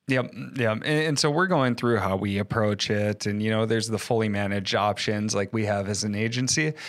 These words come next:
but note that there's a ton of great tools too that get these basics really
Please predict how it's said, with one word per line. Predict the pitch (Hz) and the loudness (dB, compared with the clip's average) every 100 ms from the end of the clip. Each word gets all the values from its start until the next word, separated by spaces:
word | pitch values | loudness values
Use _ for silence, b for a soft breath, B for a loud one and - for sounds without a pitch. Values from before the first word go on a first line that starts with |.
| B - | B -4
but | 156 | 0
note | 147 160 | 2 2
that | 156 139 | 2 2
there's | 120 107 | 2 0
a | |
ton | - - 165 | -2 -2 -2
of | 123 | 0
great | 110 101 | 0 0
tools | - 95 78 90 - | -2 -2 -2 -2 -2
too | - 98 | -2 -2
that | 92 98 95 | 0 -2 0
get | 117 - | -2 0
these | 113 107 | -2 -2
basics | 101 95 95 - 98 - - | -2 -2 0 0 0 -2 -4
really | 101 98 92 87 90 | -2 0 0 0 -4